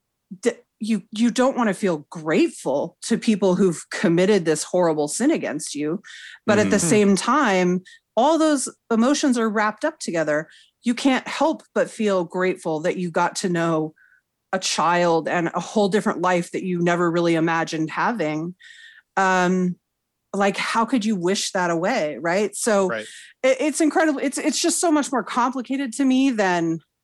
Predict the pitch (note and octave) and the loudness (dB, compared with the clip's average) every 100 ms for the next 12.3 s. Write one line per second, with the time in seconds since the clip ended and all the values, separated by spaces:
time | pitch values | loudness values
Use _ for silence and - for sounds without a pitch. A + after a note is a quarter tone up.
0 | _ _ - - _ - G#3+ - G3 F#3+ | _ _ -20 -20 _ -4 0 2 2 0
1 | F#3 D#4 D#4+ E4 E4+ E4 F#4+ B3+ F3 D#3+ | 0 2 2 2 0 2 2 2 0 2
2 | D#3 D3 E3+ E3 E3 D#3+ D#3 E3+ - - | 2 -2 -2 0 0 0 -2 -8 -18 -20
3 | - _ _ E3 - B3 D4 D4+ E4 F4 | -20 _ _ -8 -4 -2 0 2 2 0
4 | F4+ G#4+ G4 - E3+ - A#3 G#3 - - | 0 -2 -2 0 0 2 2 2 -2 -18
5 | - - B3+ C#4+ F3+ A3 - D#3+ E3 A#3+ | -12 0 0 0 0 -2 -2 -2 0 2
6 | E4 A#3+ D#3 D#3 D#3+ - E3+ D4+ A#3 E3+ | 2 0 -2 -2 -4 -4 -2 -2 0 -2
7 | D#3+ B2 E3 E3 D#3+ - E3 - F3 D3+ | -2 -4 -4 -4 -4 -2 -4 -2 -2 0
8 | G#3 G3+ G2+ G3 F#3 E3 - _ _ _ | 2 2 2 0 0 -4 -16 _ _ _
9 | _ F#3+ - - - F3+ F#3+ F#3+ F#3 F3 | _ -6 -6 -8 -2 2 4 4 4 2
10 | D#3+ D#3+ F3 - _ _ _ F3 G3+ G#3 | 0 -2 -6 -14 _ _ _ -4 2 2
11 | A3 A#3 F3 F3 D#3+ D#3 D3+ - - E3+ | 0 -4 -4 -2 0 0 -2 -6 -2 0
12 | D#3 D3+ - | 2 0 -6